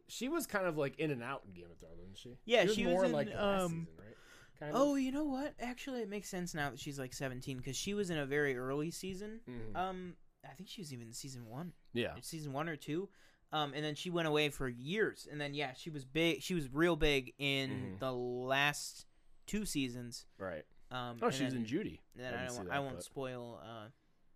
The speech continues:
Speaker 2: you know, what happens to her character. Um, but, you know, a great, uh, kind of story arc. Yeah,
Speaker 1: Mm-hmm.
Speaker 2: what? How many does it say? How many
Speaker 1: Eighteen
Speaker 2: seasons?
Speaker 1: credits so far.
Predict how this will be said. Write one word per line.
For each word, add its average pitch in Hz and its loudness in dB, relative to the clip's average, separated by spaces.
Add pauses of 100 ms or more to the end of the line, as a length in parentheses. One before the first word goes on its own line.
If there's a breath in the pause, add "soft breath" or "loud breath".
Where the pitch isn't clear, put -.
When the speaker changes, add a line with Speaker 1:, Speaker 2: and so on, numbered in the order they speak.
(300)
Speaker 2:
you 127 -12
know, 98 -14 (200)
what 135 -6
happens 123 -10
to - -6
her - -4
character. 117 -2 (460 soft breath)
Um, 123 0
but, 113 -6 (120)
you 131 -6
know, 110 -8 (260)
a 113 -10
great, 135 0 (720)
uh, 104 -8 (600)
kind 131 -6
of - -14
story 123 -6
arc. 110 -6
Yeah, 151 0
Speaker 1:
Mm-hmm. 123 -2
Speaker 2:
what? 147 -4
How 151 -8
many 139 -12 (180)
does 131 -16
it 123 -18
say? - -14
How 131 -10
many 131 0
Speaker 1:
Eighteen 139 2 (160)
Speaker 2:
seasons? 127 -2
Speaker 1:
credits 113 -2
so 87 -6
far. 80 -16